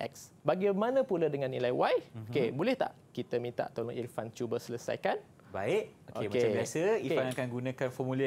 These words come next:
Speaker 2: yang sama.
Speaker 1: Okey.
Speaker 2: Okey, ah, boleh Irfan tulis dekat
Speaker 1: Boleh,
Speaker 2: dalam
Speaker 1: boleh, boleh,
Speaker 2: atas
Speaker 1: boleh.
Speaker 2: bawah putih ni,
Speaker 1: Okey.
Speaker 2: cikgu?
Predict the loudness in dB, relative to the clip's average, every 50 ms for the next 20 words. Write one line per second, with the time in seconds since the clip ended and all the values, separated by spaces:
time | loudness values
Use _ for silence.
0 | 2 0 -2 -4 -4 -4 -2 0 0 2 2 0 -2 -6 -10 -4 -2 0 0 0
1 | 0 -2 0 0 2 4 4 4 4 4 4 2 0 0 -2 -4 -2 0 2 2
2 | 4 2 2 4 4 4 6 6 6 8 8 6 6 6 4 4 4 4 2 2
3 | 2 0 -2 -2 -2 -2 0 2 2 4 4 4 2 2 2 2